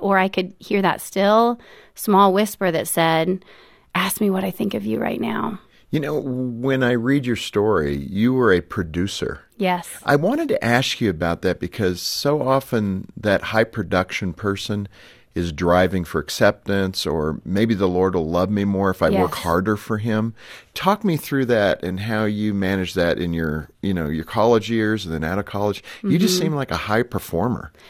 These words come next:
Speaker 1: Well, and I think I didn't actually step back and think God needs me to perform for him in order that he would like me. I just kind of naturally saw Christianity as a treadmill, that we just turn up and run harder and run faster.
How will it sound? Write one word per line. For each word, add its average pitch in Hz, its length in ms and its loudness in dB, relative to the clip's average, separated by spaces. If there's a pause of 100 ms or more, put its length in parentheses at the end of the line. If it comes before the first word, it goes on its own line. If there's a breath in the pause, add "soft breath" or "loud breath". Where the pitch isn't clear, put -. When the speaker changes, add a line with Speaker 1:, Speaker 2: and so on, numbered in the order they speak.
(140 loud breath)
Speaker 1:
Well, 277 220 6
and 262 140 4
I 320 100 2
think 277 440 -4 (460 loud breath)
I 254 140 6
didn't 254 240 4
actually 202 360 4
step 196 260 0
back 185 260 4
and 175 160 4
think 175 260 2
God 175 480 4
needs 185 400 0
me 185 140 4
to 175 80 2
perform 185 480 -2
for - 140 -2
him 180 320 -2
in 196 160 4
order 175 360 4
that 160 140 -2
he 175 160 2
would 190 160 -4
like - 260 -2
me. - 240 -4
I 233 200 2
just 240 300 0
kind 196 200 0
of 175 100 -4
naturally 175 540 2
saw 170 480 4
Christianity 175 840 0
as 170 120 -4
a 180 60 -2
treadmill, 185 520 0
that 170 160 -4
we 190 120 0
just 180 240 -4
turn 185 240 0
up 190 320 0
and 190 160 0
run 175 160 0
harder 170 480 0
and 185 220 -2
run 180 160 -2
faster. 202 640 0